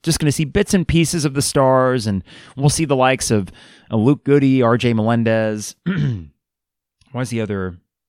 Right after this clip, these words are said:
freshman escaping me right now? Ah, yeah, uh, Brandon Podziemski. That's right. So those are your three freshmen this year.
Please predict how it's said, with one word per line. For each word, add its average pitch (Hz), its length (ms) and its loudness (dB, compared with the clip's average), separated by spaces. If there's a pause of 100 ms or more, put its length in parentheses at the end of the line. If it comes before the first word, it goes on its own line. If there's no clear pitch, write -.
(220)
freshman 95 680 -4 (100)
escaping 101 480 -6
me 90 120 -6
right 73 200 -10
now? 71 280 -12 (640)
Ah, - 80 2
yeah, 110 240 -2
uh, 95 100 -8
Brandon 131 260 -4
Podziemski. 98 540 -6 (120)
That's - 200 -12
right. 82 140 -10
So - 80 -16
those 101 200 -8
are 98 40 -6
your 90 100 -4
three 90 180 -8
freshmen 82 380 -6
this 80 180 -8
year. 80 160 -4